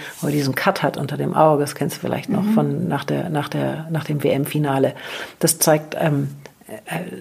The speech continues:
Speaker 1: das zeigt alles. Und ich hab, ähm,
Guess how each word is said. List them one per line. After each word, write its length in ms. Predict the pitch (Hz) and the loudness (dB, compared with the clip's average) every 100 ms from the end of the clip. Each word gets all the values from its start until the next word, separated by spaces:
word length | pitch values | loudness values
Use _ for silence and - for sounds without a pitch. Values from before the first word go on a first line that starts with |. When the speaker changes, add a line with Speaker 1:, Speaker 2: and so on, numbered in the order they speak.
| - - | -14 -8
Speaker 1:
das 220 | 156 - | -6 -2
zeigt 260 | 147 139 | 0 0
alles. 460 | - 127 127 - - - _ - - - - - | 2 2 0 -4 -12 -16 _ -20 -14 -12 -8 0
Und 80 | |
ich 160 | 185 190 | 2 4
hab, 180 | 196 - | 2 4
ähm, 500 | 185 180 180 185 | 4 6 4 2